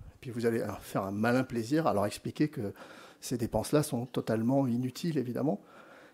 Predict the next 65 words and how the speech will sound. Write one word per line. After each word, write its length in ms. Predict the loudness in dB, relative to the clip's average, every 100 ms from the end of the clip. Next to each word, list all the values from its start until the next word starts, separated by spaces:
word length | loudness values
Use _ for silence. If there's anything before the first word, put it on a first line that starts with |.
| _
et 80 | -8
qu'ils 160 | -4 -4
pourraient 220 | 0 2
faire 180 | 6 6
autrement 380 | 6 4 2 4
avec 180 | 2
vous. 140 | 0 2
Donc, 240 | 2 2
euh, 120 | 0 -2 -8 _
voilà, 200 | -2 -2
c'est 160 | -4 -2
juste 240 | 0 2
des 80 | 4
fois, 140 | 4
cette 160 | 2 0
stratégie 460 | 2 6 6 6
du, 280 | 4 2 2
du 100 | 2
moins 180 | 4 4
cher, 260 | 4 2 2
elle 80 |
est 20 | 0
pas 140 | -4
toujours, 440 | -2 0 2 4
euh, 120 | 4 2 -4 -20 -20 -16
c'est 140 | -12 4
pas 140 | 6
juste, 360 | 8 6 4 2
euh, 120 | 0
je 80 | 4
vais 120 | 4
avoir, 180 | 6 4
je 100 | 2
vais 60 | 6
avoir 200 | 8 8
le, 220 | 4 0 0
le 100 | 10
prix 260 | 10 10
du, 260 | 8 8 6 2
de 140 | 2
consultant 440 | 2 2 0 6 6
le 60 |
moins 120 | 6
cher, 220 | 4 0 -2
hein. 80 | -6
C'est 100 | -8
pas, 100 | -6
c'est 160 | -2
pas 100 | -2
forcément 340 | 0 -2 -2 -2
ça 140 | -4
que 60 | -2
ça 80 |
veut 100 | -2
dire. 160 | -2 -6 -12 _ _ _ _ -18 -16 -20 -20 -20 -20 -20 -20 _ _ _ _ _
Ça, 160 | 0 2
je 60 |
vous 80 | 2
conseillerais 520 | 2 4 6 6 6
pas 180 | 6 6
de 140 | 6
cette 160 | 2 -2
stratégie, 380 | -4 -4 -4 -4
par 160 | -8
contre. 220 | -12 -14